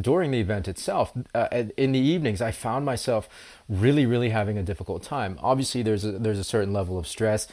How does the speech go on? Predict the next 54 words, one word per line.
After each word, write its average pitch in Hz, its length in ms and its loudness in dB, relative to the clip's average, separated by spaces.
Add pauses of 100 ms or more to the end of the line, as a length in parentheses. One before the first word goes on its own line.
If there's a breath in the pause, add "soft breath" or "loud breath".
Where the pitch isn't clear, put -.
(200 loud breath)
I 107 60 2
wanna 104 200 4
make 101 160 0
sure 101 160 -2
everything 90 380 -4
is 80 180 -8
right, 107 300 2
and 98 140 -4
I 90 100 -4
wanna 98 240 -2
make 92 160 -4
sure 98 300 -2
that 92 160 0 (240 loud breath)
the 98 100 -2
flow 120 340 6
is 104 120 0
good. 110 360 4
I 92 120 2
was, 90 200 -4 (260 loud breath)
uh, 104 140 0
you 113 120 -4
know, 90 260 -4 (180)
adding 110 380 2
things 101 440 -2
last 98 340 0
minute 107 340 2
and 98 180 -4
tweaking 120 640 0
and, 104 140 -2 (240 loud breath)
you 127 80 0
know, 107 240 2
you 226 140 -2
know, 156 60 -4
just 143 220 0
refining 156 600 2
every 110 180 -2
step - 260 -2
of - 40 -6
the 107 80 0
way. 135 180 2
So 147 180 0
there's 151 180 2
all 180 280 4
of 196 60 2
these 147 180 2
things 127 220 0
to 104 80 -2
juggle, 123 340 6
and 104 140 0
your 131 140 4
brain 117 460 2 (300 loud breath)
is 117 140 2
gonna 131 180 4
be, 113 300 2